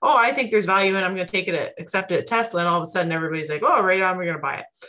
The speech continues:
So it's, it's ki-, that's why I think it's kind of funny. It's almost like a game where you're playing some kind of poker game with a guy like Elon Musk, who's, like, super smart and super wealthy, and he can say stuff like that, and, and people go out and act on it.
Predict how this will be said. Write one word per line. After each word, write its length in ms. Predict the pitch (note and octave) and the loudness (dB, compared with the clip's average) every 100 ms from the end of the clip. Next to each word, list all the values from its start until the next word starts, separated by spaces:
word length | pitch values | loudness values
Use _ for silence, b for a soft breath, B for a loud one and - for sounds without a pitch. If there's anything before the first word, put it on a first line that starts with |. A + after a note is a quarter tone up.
| B _ | B _
So 600 | - - G#3 G3 F3+ - | -6 2 4 4 2 -2
it's, 500 | - G3+ - - - | -4 -4 -4 -14 -6
it's 320 | G3+ G#3 - | -2 -2 -4
ki-, 220 | - - A3+ | -10 -8 -2
that's 220 | A3+ C4 | -2 2
why 160 | C4+ A#3 | 2 2
I 40 | |
think 120 | A3 | 2
it's 100 | F#3+ | 0
kind 140 | G#3+ F3 | -2 -2
of 100 | - | 0
funny. 180 | G#3+ | -2
It's 100 | E3 | 0
almost 200 | F#3+ F#3+ | -2 -2
like 120 | F#3+ E3+ | -4 -6
a 80 | |
game 440 | D3 F3+ G3+ E3 D#3+ | -6 -2 -2 -2 -4
where 300 | D#3 D#3 - B B _ | -4 -6 -8 B B _
you're 140 | F#3 | -6
playing 340 | F3+ - G3+ G3 | -4 0 0 0
some 160 | G3 | -2
kind 180 | F3+ F#3 | -2 -2
of 100 | D3+ | -2
poker 280 | - G#3+ G#3 | -4 -4 -2
game 220 | E3 D#3+ | -4 -4
with 160 | D3+ D3+ | -6 -4
a 60 | |
guy 220 | D3+ E3+ E3+ | 0 2 2
like 200 | D#3 E3 | 0 -2
Elon 320 | F3 D#3+ D#3+ | -2 -2 0
Musk, 380 | F3+ F3 - - | 0 0 -4 -10
who's, 380 | F3 D#3+ D#3 - | -6 -6 -8 -6
like, 280 | D#3 D3 - - | -4 -6 -10 -20
super 340 | - G#3+ G#3+ | -10 -2 -2
smart 460 | G#3 D3+ D3+ D#3+ D#3 | 0 0 0 -2 -6
and 120 | D3 | -10
super 300 | - A3+ F3+ | -8 -4 -2
wealthy, 560 | D3+ C3+ - D3+ E3 B B B _ | 0 -2 -2 -6 -8 B B B _
and 200 | E3+ E3+ | -2 0
he 120 | G3+ | 2
can 140 | G3+ F3 | 0 0
say 200 | G#3+ G#3 | 4 4
stuff 260 | G#3 E3 | 4 -2
like 180 | F3 D#3 | -2 -4
that, 260 | D3 F3+ - | -2 -2 -4
and, 320 | D#3 D3+ D3 | -8 -10 -10
and 220 | D3+ D#3+ D#3 | -6 -6 -6
people 240 | F3+ E3+ | -6 -4
go 100 | D#3 | -2
out 80 | D#3 | -2
and 80 | D3 | 0
act 240 | D#3+ - | -2 -2
on 160 | - | -4
it. 120 | - | -4